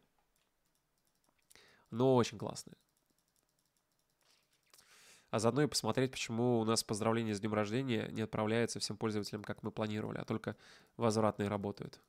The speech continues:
Это тоже, Витя, кстати, нужно зафиксировать. То есть убедиться в том, что задача есть. Что там явно что-то просто недоделано. Что я как сейчас помню, что мы на чём-то остановились и сказали, что да, с днём рождения мы будем поздравлять всех.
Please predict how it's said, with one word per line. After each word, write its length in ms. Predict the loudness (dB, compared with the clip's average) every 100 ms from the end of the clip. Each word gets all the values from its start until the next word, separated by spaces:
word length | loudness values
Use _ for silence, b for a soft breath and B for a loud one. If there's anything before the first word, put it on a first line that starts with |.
| -10
Это 140 | -6
тоже, 260 | -4 -2 -2
Витя, 160 | -4
кстати, 280 | -6 -8 -8
нужно 260 | -6 -6 -6
зафиксировать. 720 | -8 -10 -8 -6 -4 -6 -12 _ _ _ _ _ _ _ _ _ _
То 60 | -10
есть 140 | -8
убедиться 300 | -6 -4 -6
в 40 | -8
том, 100 | -10
что 160 | -6
задача 380 | -4 -2 -4 -8
есть. 280 | -10 -12 -16 _ _
Что 180 | -20 -4
там 180 | -2 0
явно 300 | 2 2 2
что-то 220 | -4 -6
просто 340 | -2 -2 -2 -4
недоделано. 680 | -2 0 2 0 0 -6 -12 _ _ _ _ _ b b b b b b b
Что 180 | -4 -4
я 80 |
как 240 | -2 -6 -4
сейчас 320 | -2 -2 -2
помню, 260 | -2 -2 -4
что 440 | -6 -4 -4 -4 _
мы 200 | -8 0 0
на 60 |
чём-то 260 | 0 -2 -2
остановились 800 | -2 0 4 6 6 4 0 -6
и 160 | -6 -4
сказали, 360 | -2 0 0 0
что 160 | -2
да, 320 | 4 4 4 -2 _ -14
с 100 | -6
днём 120 | -2
рождения 300 | -2 -2 -2
мы 100 | -2
будем 200 | -2 -4
поздравлять 440 | -6 -4 -4 -4 -6
всех. 380 | -6 -6 -8